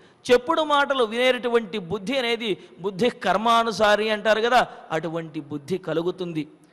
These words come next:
అయితే ఇక్కడ మంధర ఇంత దారుణంగా,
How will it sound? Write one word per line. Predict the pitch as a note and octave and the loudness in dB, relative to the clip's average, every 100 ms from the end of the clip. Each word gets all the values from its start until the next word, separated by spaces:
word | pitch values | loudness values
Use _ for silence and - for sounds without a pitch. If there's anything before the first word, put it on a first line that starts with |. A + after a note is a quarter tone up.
| _ | _
అయితే | D3 D3+ G3 | -8 -2 -2
ఇక్కడ | G3 G#3+ F3 - - - | 0 2 2 0 -12 -6
మంధర | D3+ F3 A#3 B3+ C#4+ A3 F#3 - - - | 0 0 0 2 4 4 4 -2 -18 -6
ఇంత | G3+ C4 - D4+ | -4 -4 2 2
దారుణంగా, | A3+ F3+ F#3+ C4+ D4+ C#4+ C4+ F#3 - | 4 4 4 4 2 0 0 0 -2